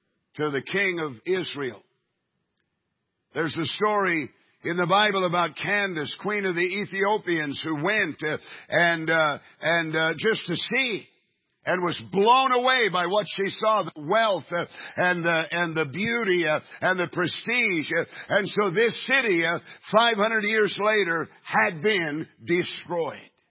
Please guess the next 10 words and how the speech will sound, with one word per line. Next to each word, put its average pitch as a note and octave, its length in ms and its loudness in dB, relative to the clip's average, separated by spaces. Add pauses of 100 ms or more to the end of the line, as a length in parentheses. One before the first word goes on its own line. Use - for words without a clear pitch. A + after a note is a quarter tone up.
(1080)
And G2+ 100 -12
now D#3 220 2
they're D#3 380 0 (360)
engaged D3+ 600 0
in D3+ 120 -4
the C#3 100 -2
hard F3+ 500 2
business C3 760 -4 (1160)
of G#2+ 160 -8
rebuilding. B2 580 -6